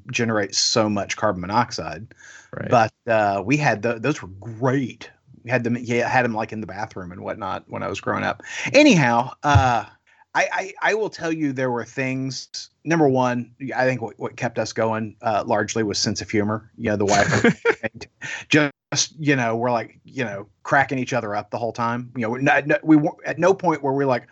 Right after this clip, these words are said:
Speaker 1: "Gloom, despair, agony on me, we're both gonna die." <laughs> Um, I think that, uh, also what kept us going on is I had the wherewithal to charge up all my devices in advance of, uh,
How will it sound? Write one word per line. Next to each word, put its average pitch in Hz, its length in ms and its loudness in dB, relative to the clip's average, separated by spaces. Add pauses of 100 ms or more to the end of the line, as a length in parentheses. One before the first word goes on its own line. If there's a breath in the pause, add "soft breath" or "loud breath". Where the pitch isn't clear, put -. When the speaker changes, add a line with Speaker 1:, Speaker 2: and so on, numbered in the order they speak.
(280 loud breath)
Speaker 1:
"Gloom, 131 280 2
despair, 117 560 0
agony 110 300 0
on 110 100 -4
me, 110 100 -4
we're 113 160 -4
both 104 240 -8
gonna 104 220 -2
die." 101 340 -2 (300 loud breath)
<laughs> 135 100 6 (640 loud breath)
Um, 127 460 2
I 139 120 0
think 135 420 -6
that, 117 600 -2 (120)
uh, 110 420 -2 (100)
also 143 280 2
what 127 120 0
kept 120 240 -4
us 110 100 -10
going 120 240 -2
on 120 340 2
is 107 480 -2 (380 loud breath)
I 123 60 0
had 127 240 2
the 120 80 2
wherewithal 120 760 2
to 110 200 -8
charge 107 420 -2
up 110 180 -2
all 117 160 2
my 117 160 0
devices 110 840 -4 (140)
in 113 160 2
advance 104 640 0
of, 101 460 0
uh, 92 360 0